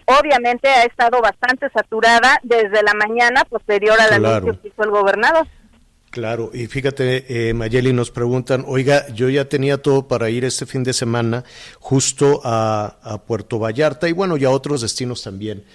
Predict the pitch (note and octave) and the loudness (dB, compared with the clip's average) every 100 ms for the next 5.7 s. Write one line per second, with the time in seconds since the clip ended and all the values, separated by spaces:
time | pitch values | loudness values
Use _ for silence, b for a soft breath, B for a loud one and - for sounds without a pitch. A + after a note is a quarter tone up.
0 | b b b G#2+ G2+ G2+ G#2+ - A#2 G2+ | b b b -6 -6 -6 -8 -4 -4 -4
1 | G2+ F#2+ G2 G2 - G#2 C3 - C3+ B2+ | -6 -8 -10 -12 -8 -4 -2 -2 -2 -2
2 | G#2+ G#2+ G#2 A2 A2 A2 C#3+ D3 D#3 F3+ | -4 -4 -2 -2 -4 -6 -4 -2 0 0
3 | - G#2+ - B B B B B _ _ | 0 -6 -12 B B B B B _ _
4 | - C3 C3 B2+ - - B2 B2 B2 C#3+ | -6 -2 -2 -6 -16 -14 -8 -4 -2 0
5 | D3+ D#3 C#3+ D#3 - - _ | 2 4 4 4 0 -4 _